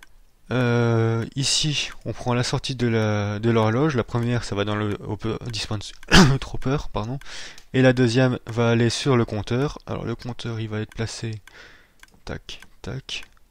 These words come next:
tac. Est-ce que normalement...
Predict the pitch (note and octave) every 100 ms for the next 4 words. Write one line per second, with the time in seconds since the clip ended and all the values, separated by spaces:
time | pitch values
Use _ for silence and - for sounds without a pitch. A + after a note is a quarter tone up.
0 | _ _ _ - - _ _ _ - -
1 | - - - - - - - - _ -
2 | A#2 - - A#2 A#2 A2+ A#2 B2